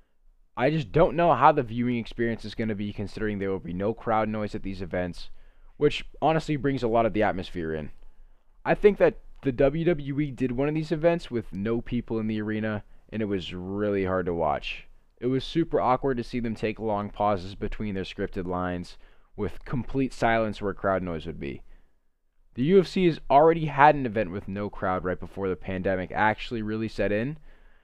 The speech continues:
and it was actually still enjoyable to watch because the commentators and coaches still made noise.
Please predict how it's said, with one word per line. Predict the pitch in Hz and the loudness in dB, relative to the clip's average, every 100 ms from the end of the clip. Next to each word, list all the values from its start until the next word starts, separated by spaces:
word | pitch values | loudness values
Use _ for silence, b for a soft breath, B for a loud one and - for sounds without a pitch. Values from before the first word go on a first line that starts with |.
| b - | b 0
and | 160 | 4
it | |
was | 175 160 | 4 4
actually | 180 185 190 | 4 4 2
still | 165 180 160 | 0 2 2
enjoyable | 143 151 147 127 | 2 2 2 0
to | - | -2
watch | 113 110 - | 0 0 -2
because | 107 110 92 | -6 -6 -6
the | 98 | -6
commentators | 104 104 104 113 101 92 | -4 -4 -4 -4 -4 -6
and | 90 92 | -8 -8
coaches | - 113 - 98 90 | -6 -6 -4 -6 -6
still | - 101 92 | -8 -4 -4
made | 87 80 | -2 -4
noise. | 85 82 67 - | -4 -6 -8 -12